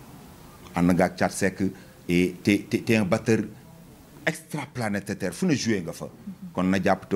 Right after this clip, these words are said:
bàyyi, quinze ans yi metti na. Ñun am nañ ay bokk, am nañu staff. Man dama am lu ma naxari sama àdduna. Lu jëg ñu indexé ko Tarkinda yi. Vagabondage, Tarkinda.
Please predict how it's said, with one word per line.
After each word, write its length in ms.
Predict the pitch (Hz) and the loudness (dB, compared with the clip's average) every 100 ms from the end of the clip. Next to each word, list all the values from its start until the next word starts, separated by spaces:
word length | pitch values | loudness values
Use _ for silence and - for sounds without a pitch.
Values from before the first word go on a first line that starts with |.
| 92 | 2
bàyyi, 240 | 87 101 | 4 2
quinze 240 | 139 190 208 | 2 0 2
ans 100 | 202 | 4
yi 60 | |
metti 240 | 190 196 185 | 4 4 2
na. 180 | 113 - - 190 | 2 -2 -12 0
Ñun 120 | 117 | 2
am 140 | 139 202 | 6 8
nañ 140 | 185 156 | 6 6
ay 120 | 117 | 4
bokk, 240 | 90 113 - - - - | 4 2 0 -18 -20 -4
am 100 | 147 | 2
nañu 200 | 170 151 - | 4 4 4
staff. 320 | 131 - 123 - - _ - _ _ _ _ _ - | 0 2 0 0 -12 _ -20 _ _ _ _ _ -4
Man 160 | 113 | 0
dama 240 | 113 151 151 | 0 0 0
am 140 | 143 | -2
lu 60 | 143 | 0
ma 100 | 127 | 0
naxari 300 | 139 160 - | -2 -4 -4
sama 240 | 117 104 82 | -2 -2 -2
àdduna. 280 | 82 85 | -2 2
Lu 100 | 117 185 | 4 6
jëg 140 | 233 196 - | 4 2 -4
ñu 100 | 113 - | -6 -2
indexé 380 | 127 120 120 113 | 0 0 0 -4
ko 180 | 117 123 - - | -6 -10 -14 -8
Tarkinda 460 | - 95 - - - | -4 -2 -2 -2 -4
yi. 80 | - - - 185 180 175 - - - - | -8 -16 -10 -8 -8 -10 -16 -20 -20 -10
Vagabondage, 680 | 87 113 113 104 117 120 117 - - - | 0 2 4 2 2 2 -2 -6 -20 -6
Tarkinda. 480 | 107 95 98 82 78 | -4 -2 -2 -2 -4